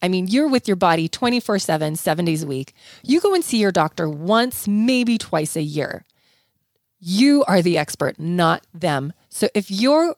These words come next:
if you're getting red flags, you need to insist on testing. Insist on them checking into things. If they poo-poo you,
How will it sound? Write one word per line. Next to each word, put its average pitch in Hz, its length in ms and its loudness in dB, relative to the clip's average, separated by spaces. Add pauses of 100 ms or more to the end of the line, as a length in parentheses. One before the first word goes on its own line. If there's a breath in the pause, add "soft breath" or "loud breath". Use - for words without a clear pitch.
(100)
if 202 120 -8
you're 320 260 -2
getting 190 400 0
red 156 220 -2
flags, 147 540 -6 (260 soft breath)
you 208 300 2
need 214 240 2
to 185 160 0 (100)
insist - 920 -4 (440)
on 160 160 -4
testing. 131 640 -8
Insist - 680 -2
on 185 140 -2
them 165 160 0
checking 156 340 -6
into 151 220 -8
things. - 380 -10 (480 loud breath)
If 196 100 -4
they 247 180 2
poo-poo 262 380 0
you, 302 420 -2